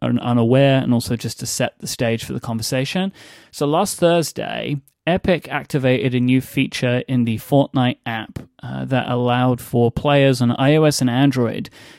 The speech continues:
to choose to pay in-app via Epic's payment system for V-Bucks, which is the game credits inside of Fortnite,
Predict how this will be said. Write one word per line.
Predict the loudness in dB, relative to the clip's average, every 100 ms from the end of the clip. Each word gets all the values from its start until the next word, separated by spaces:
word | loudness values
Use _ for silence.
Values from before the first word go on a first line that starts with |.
| -18
to |
choose | -8 -2 0 -2
to | -4
pay | -4 0 0 -2 0
in-app | 0 0 -2 -4 -4 -6 -12 -12
via | -6 -2 0 0 -2 -4
Epic's | -6 -4 -6
payment | -6 0 0 0
system | -2 -6 -4 -4
for | -4 -4
V-Bucks, | 2 4 4 2 -4 -10
which | -10 -8
is | -10
the | -8
game | -4 -4
credits | -4 -6 -6 -8
inside | -8 -8 -8
of | -6
Fortnite, | 0 0 2 0